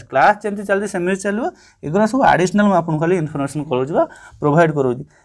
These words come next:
ଏଇ ଦେଖନ୍ତୁ କ'ଣ ଦେଇଛି, ହ୍ୱାଟ୍ ଇଜ୍ ଦ ନେକ୍ସଟ ନମ୍ବର, ମାନେ ଏଇଠି ନେକ୍ସଟ ନମ୍ବରଟା କେତେ ହବ? ଦେଖନ୍ତୁ, ସାତ ଦେଇଛି, ଦଶ ଦେଇଛି, ତେର ଦେଇଛି, ଷୋହଳ ଦେଇଛି। ଏଇ ଯୋଉ ସାତରୁ ଦଶ ଭିତରେ ଗ୍ୟାପ୍ କେତେ ଦେଇଛି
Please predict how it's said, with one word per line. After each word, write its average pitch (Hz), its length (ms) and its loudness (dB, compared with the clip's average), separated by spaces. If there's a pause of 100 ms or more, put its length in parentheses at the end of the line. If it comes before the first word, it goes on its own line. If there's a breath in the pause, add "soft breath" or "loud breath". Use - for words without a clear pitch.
(140 soft breath)
ଏଇ 196 140 4
ଦେଖନ୍ତୁ 202 300 2
କ'ଣ 202 100 2
ଦେଇଛି, 202 200 -2 (1300 soft breath)
ହ୍ୱାଟ୍ 165 280 -2
ଇଜ୍ 262 160 4
ଦ 277 40 8
ନେକ୍ସଟ 180 480 4
ନମ୍ବର, 127 300 2
ମାନେ 196 220 0 (100)
ଏଇଠି 208 360 0
ନେକ୍ସଟ 170 380 2
ନମ୍ବରଟା 202 280 2
କେତେ 147 300 -4
ହବ? 113 160 2 (720)
ଦେଖନ୍ତୁ, 170 360 -4
ସାତ 165 500 4
ଦେଇଛି, 180 320 -2 (280)
ଦଶ 147 380 0
ଦେଇଛି, 180 340 -2
ତେର 165 440 -2
ଦେଇଛି, 180 260 0
ଷୋହଳ 156 300 0
ଦେଇଛି। 127 280 -2
ଏଇ 170 80 -8
ଯୋଉ 185 100 0
ସାତରୁ 196 720 2
ଦଶ 147 360 0 (500 soft breath)
ଭିତରେ 165 340 -2
ଗ୍ୟାପ୍ 175 340 4
କେତେ 185 200 -6
ଦେଇଛି 180 320 -4